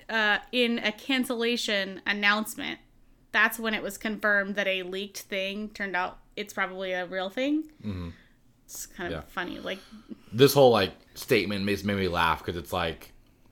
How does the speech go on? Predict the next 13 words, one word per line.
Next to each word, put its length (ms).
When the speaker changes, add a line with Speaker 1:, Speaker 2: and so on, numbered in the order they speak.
Speaker 2:
how 340
many 260
times, 600
like, 140
how 120
many 140
years 680
over 180
and 80
over 220
have 140
we 80
said, 300